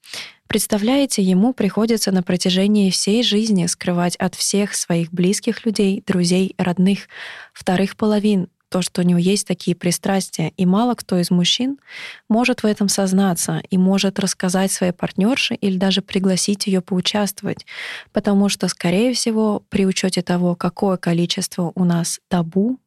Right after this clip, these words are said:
на эту тему, о том, насколько мужчинам важно быть в обществе сильными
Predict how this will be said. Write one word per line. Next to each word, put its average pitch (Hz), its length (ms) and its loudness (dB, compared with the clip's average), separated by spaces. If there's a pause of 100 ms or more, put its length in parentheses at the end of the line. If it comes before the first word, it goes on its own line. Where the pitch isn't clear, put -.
на 233 180 2
эту 233 160 -4
тему, 226 420 -2 (440)
о 220 80 0
том, 233 160 2
насколько 220 720 0
мужчинам 196 480 2
важно 185 340 2
быть 175 300 -4
в 185 80 -2
обществе 180 640 -2
сильными 185 800 2